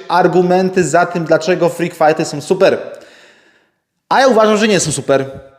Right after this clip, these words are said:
Nawet w momencie, kiedy zapraszamy osoby, które są, e, sportowcami, czyli wybielają tutaj, e, opinię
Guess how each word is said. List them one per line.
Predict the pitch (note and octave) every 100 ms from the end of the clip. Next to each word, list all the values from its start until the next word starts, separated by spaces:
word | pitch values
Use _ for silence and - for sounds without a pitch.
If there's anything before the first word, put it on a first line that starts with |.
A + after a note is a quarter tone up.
| _
Nawet | G#3 C#4 C4 A3+ A#3
w | A#3 G3+ F#3
momencie, | F3+ G3 G#3 G3+
kiedy | F#3+ F#3 E3+
zapraszamy | E3+ E3+ E3 F3 E3+ F3
osoby, | D#3 - F3 E3+
które | E3+ E3 D#3+
są, | D3 - C#3+ D3 D3
e, | C3 C3 C3 B2+
sportowcami, | - B2+ C#3 - E3 B2 G2 -
czyli | - C3+ - - - _
wybielają | A2 B2 G#3 E3+ E3 D#3 D#3 D3+ C#3+
tutaj, | C#3 C#3 - C3 B2+ B2 B2
e, | - A#2+ A#2
opinię | B2+ B2 - E3 E3 D3+ C#3 C3 B2+ B2